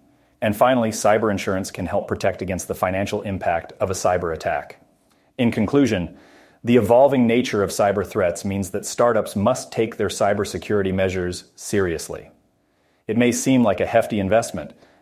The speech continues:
especially with a tight startup budget, but the cost of neglecting cybersecurity could be much higher in the long run. So, make sure to incorporate cybersecurity into your business strategy from the beginning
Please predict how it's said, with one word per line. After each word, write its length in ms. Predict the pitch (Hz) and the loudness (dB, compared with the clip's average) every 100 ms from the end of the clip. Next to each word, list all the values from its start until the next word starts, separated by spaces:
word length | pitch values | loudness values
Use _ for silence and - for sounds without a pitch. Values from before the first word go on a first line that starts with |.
| - | -14
especially 420 | 104 127 120 117 | -2 0 2 2
with 120 | 104 | 2
a 60 | 98 | 0
tight 260 | - 98 95 | -2 -4 -4
startup 380 | - 92 92 | -2 -2 -2
budget, 340 | 90 80 - - _ _ _ _ _ _ | -4 -4 -8 -14 _ _ _ _ _ _
but 140 | 110 | -2
the 60 | 110 | 0
cost 360 | - 131 147 135 | 2 2 4 0
of 80 | |
neglecting 460 | 113 104 113 110 107 | 0 4 2 2 -4
cybersecurity 880 | - 110 113 104 101 - 95 87 87 | 2 2 2 -2 -6 -4 -2 -4 -6
could 180 | - 104 | -6 -2
be 80 | 104 | 0
much 280 | 104 107 | 0 0
higher 360 | - 98 87 85 | 0 0 0 -2
in 80 | 90 | -4
the 80 | 87 | -2
long 260 | 92 92 | -2 -2
run. 280 | 80 67 - _ _ _ _ _ _ _ | -6 -10 -14 _ _ _ _ _ _ _
So, 520 | - 127 90 80 - _ _ | 2 4 6 2 -8 _ _
make 180 | 110 123 | 0 0
sure 220 | - 123 | 2 0
to 140 | 113 107 | 2 0
incorporate 500 | 98 110 104 104 104 | 0 0 0 -2 -2
cybersecurity 800 | - 101 95 - - 98 92 92 | 2 2 0 -8 -4 -2 -2 -4
into 180 | 101 104 | -6 -4
your 120 | 95 | -4
business 340 | 85 101 104 | 0 -2 -2
strategy 500 | - 107 98 95 92 | -4 0 0 0 -4
from 220 | 87 104 92 | -4 -4 -4
the 60 | |
beginning 600 | 82 90 117 98 82 78 | -4 -2 0 -2 -4 -12